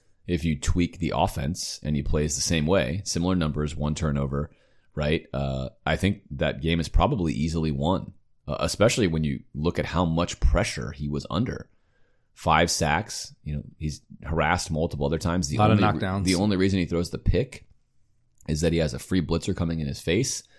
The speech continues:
Speaker 1: He's on the one-yard line, and he's, you know, he's thinking, "I can maybe just squeeze this off a little early, and Ricky will turn around, see it, and catch it." He knew there was a risk there. The ball was coming out early,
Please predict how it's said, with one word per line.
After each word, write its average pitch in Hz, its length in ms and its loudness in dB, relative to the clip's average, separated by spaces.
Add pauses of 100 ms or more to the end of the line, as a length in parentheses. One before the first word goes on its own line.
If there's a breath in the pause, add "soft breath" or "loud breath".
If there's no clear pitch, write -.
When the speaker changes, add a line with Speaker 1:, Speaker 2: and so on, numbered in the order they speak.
(460 soft breath)
Speaker 1:
He's 85 120 -6
on 92 60 2
the 80 60 2
one-yard 82 460 0
line, 104 400 0 (440)
and 87 200 2
he's, 85 400 0
you 82 100 -2
know, 69 180 -6
he's 87 180 -2
thinking, 95 260 2
"I 78 80 0
can 82 200 -2 (160)
maybe 107 640 4 (100)
just - 680 0
squeeze 95 440 0
this 92 180 -2
off 87 240 0
a 87 40 -2
little 87 200 0
early, 90 380 2
and 73 180 -4
Ricky 87 240 -2
will 80 140 -2
turn 85 200 -2
around, 82 220 -2
see 90 220 -2
it, - 80 -4
and 69 100 -12
catch - 240 -4
it." 135 160 0
He 104 80 2
knew 170 140 2
there 139 80 6
was 98 120 2
a 80 80 -2
risk 80 280 0
there. 62 160 -8
The 65 80 -8
ball 87 180 4
was 92 100 2
coming 80 280 -2
out 65 120 -4
early, 67 380 -4